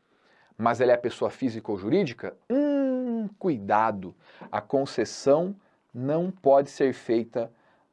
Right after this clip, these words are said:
à pessoa física. A concessão de serviços públicos, que é o que nós estamos vendo, ela é feita realmente à pessoa jurídica, igual a tá aqui, ou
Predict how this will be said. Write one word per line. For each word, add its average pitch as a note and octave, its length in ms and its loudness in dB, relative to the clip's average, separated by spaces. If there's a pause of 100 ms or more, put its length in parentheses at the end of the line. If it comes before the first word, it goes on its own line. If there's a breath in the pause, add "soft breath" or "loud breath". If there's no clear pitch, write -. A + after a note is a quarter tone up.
(120)
à G#2+ 100 2
pessoa A#2 540 0
física. G2+ 720 -4 (520 soft breath)
A G2+ 120 2
concessão F3+ 1000 2
de D3 100 2
serviços B2 540 -2
públicos, B2 480 -2
que - 100 -2
é A#2 40 8
o G#2+ 80 4
que A#2+ 100 -10
nós G#2 180 -2
estamos F#2 480 -6
vendo, G#2+ 400 -2 (480 soft breath)
ela A#2 200 4
é A#2+ 40 6
feita A2 460 0
realmente B2 580 2
à G2 40 0
pessoa G#2 400 -2
jurídica, A2 520 -2
igual G#2+ 280 8
a - 20 4
tá A#2 140 0
aqui, C3+ 440 -4 (2250)
ou D3 400 6